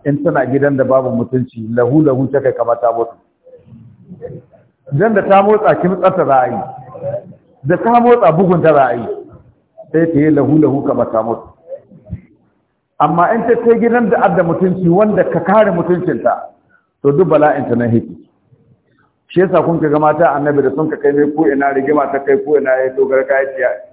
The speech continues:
ya rantse da Allah bai koma gidan nan sai bayan wata guda. Shi adda gida ne,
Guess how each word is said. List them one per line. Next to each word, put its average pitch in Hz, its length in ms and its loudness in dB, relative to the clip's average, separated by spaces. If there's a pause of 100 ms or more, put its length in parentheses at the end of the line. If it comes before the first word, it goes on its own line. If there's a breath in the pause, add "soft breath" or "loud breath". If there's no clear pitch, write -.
(100)
ya 135 160 0
rantse 139 280 -2
da 123 120 0
Allah 131 200 0
bai 120 180 -4
koma 120 260 0
gidan 120 200 -6
nan 110 140 -14
sai 117 100 -4
bayan 120 200 -2
wata 117 220 -2
guda. - 240 -18 (1600)
Shi 220 220 0
adda 214 240 4
gida 175 300 4
ne, 165 140 2